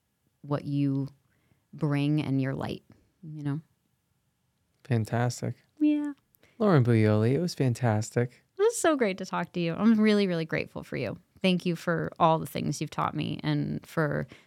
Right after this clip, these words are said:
Speaker 1: you know, not, not s-, instilling fear in me when you could have, you know?
Speaker 2: I don't know why I would have.
Speaker 1: I mean, some people are
Speaker 2: You're,
Speaker 1: angry. They're,
Speaker 2: you're,
Speaker 1: let's be real. Some
Speaker 2: yeah,
Speaker 1: people are
Speaker 2: that's true.
Speaker 1: angry and jaded and, you know,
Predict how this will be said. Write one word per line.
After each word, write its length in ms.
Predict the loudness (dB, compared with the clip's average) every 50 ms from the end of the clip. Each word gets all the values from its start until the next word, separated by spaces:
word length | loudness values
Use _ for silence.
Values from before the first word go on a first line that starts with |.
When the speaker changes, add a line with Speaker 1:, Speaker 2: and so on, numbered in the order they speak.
| _ _ -20 -20 -20 -10 -2
Speaker 1:
you 160 | 2 2 4
know, 240 | 4 4 2 0 -2 -2
not, 460 | 0 2 4 4 6 4 4 2 -2 _ _ _ _ _ _ _ _ _ _ _ _ -8 -4
not 380 | -2 0 2 2 2 2 -2 _ _ _ _ _ _ -20
s-, 420 | -18 -16 -10 -10 -8 -10 -10 -12 _ _ -6
instilling 640 | -2 0 0 0 0 -2 -2 0 2 2 2 2 2
fear 300 | 0 0 2 2 2 4
in 100 | 2 2
me 140 | 2 2 2
when 180 | 2 2 4
you 120 | 2 2 0
could 200 | 0 -2 -2 -2
have, 300 | -2 -6 -8 -12 -16 -20 _ _ _ _ _ _ -2
you 120 | 0 0
know? 220 | 2 2 0 -2 -4 _ _ _ _ _ _ _ _ _ -14 -4
Speaker 2:
I 220 | 2 4 8 8 10
don't 180 | 10 10 10
know 120 | 10 10 12
why 260 | 12 12 12 10 10
I 80 | 8 8
would 320 | 10 10 10 10 10 10
have. 500 | 8 6 6 6 6 6 4 4 2 0 -4 0
Speaker 1:
I 100 | 2 4
mean, 220 | 4 4 4 2
some 200 | 4 4 6 6
people 180 | 8 8 10 12
are 120 | 12 12
Speaker 2:
You're, 80 | 12 12
Speaker 1:
angry. 520 | 12 12 10 10 8 8 6 6 6 6
They're, 160 | 8 10 10
Speaker 2:
you're, 60 | 10 10
Speaker 1:
let's 220 | 8 6 4 6
be 140 | 6 6 6
real. 220 | 8 6 6 6
Some 100 | 8 10 10
Speaker 2:
yeah, 100 | 10 10
Speaker 1:
people 160 | 10 8 8
are 20 | 6 6
Speaker 2:
that's 100 | 6 8
true. 100 | 8 8
Speaker 1:
angry 260 | 10 8 8 6 4 4
and 180 | 4 4 4
jaded 380 | 4 4 2 4 4 2 2 0
and, 400 | 0 0 2 2 2 2 0 -2 -8 -20 -20 -20 _ _ _ 2
you 100 | 4 6
know, 380 | 8 8 8 6 4 2 0